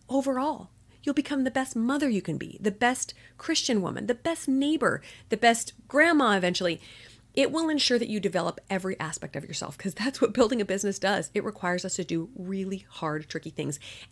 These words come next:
and it requires us to manage our minds in ways that few other things do. So think about that. Do you wanna expand yourself in a way you never could have imagined? Then dive right into the hard, scary stuff. Just do it,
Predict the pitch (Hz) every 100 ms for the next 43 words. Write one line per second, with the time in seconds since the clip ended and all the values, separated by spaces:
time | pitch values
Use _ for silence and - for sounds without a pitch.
0 | - 277 294 196 - - - 247 277 196
1 | - 170 160 160 - 165 151 147 202 262
2 | - 185 156 156 160 - - - 208 202
3 | - 170 156 - 123 139 - - - 135
4 | - - _ _ _ _ - _ _ _
5 | _ _ - 208 226 220 214 226 202 -
6 | 175 185 208 254 262 - - - - 180
7 | 190 - 202 190 160 165 165 160 165 165
8 | 180 196 190 151 147 160 247 294 - -
9 | - - - - 165 143 - 160 143 160
10 | 170 156 147 147 139 143 - 95 - -
11 | - - - - - 175 - 165 -